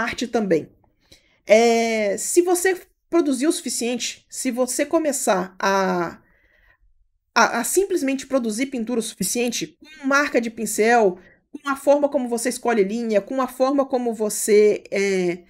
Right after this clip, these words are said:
lida com a anatomia, a forma como você estiliza as coisas, vai começar a aparecer a sua letra de mão do desenho. E aí seu estilo vai aparecer. Então você não precisa se preocupar tanto com isso, porque é uma coisa que vai aparecer naturalmente.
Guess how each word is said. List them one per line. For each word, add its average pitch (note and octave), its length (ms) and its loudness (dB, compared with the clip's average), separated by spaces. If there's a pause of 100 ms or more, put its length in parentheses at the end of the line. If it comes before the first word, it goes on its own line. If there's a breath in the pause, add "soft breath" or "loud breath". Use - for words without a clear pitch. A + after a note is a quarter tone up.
(460 soft breath)
lida C4 340 4
com C4 100 2
a A#3 40 4
anatomia, A3 600 2
a - 40 0
forma C4 260 2
como B3 200 0
você A#3 280 -4
estiliza A3+ 600 -2
as F3+ 80 -4
coisas, A3 640 2 (260)
vai D4 340 2
começar D#4+ 480 0
a C4+ 60 2
aparecer C4+ 760 -2 (180 loud breath)
a C4 100 -6
sua C#4+ 240 0
letra B3+ 320 2
de A#3+ 120 -6
mão A3+ 320 -4 (160)
do A3 100 -8
desenho. G#3 400 0 (300)
E C4 120 2
aí C4+ 200 4
seu C#4 160 -4
estilo C4 240 -4
vai A#3+ 140 0
aparecer. B3 520 -2 (420 soft breath)
Então F4 240 0
você F4+ 220 0
não F4+ 140 0
precisa F4 360 0
se F#4 180 -2
preocupar D4 600 -2 (220)
tanto E4 340 0
com C#4+ 160 -6
isso, D4 500 -2 (520)
porque D4+ 240 2
é D4+ 40 6
uma D#4 140 0
coisa C#4 320 0
que D4+ 120 -4
vai A#3 260 0
aparecer C4 880 2
naturalmente. B3 880 -4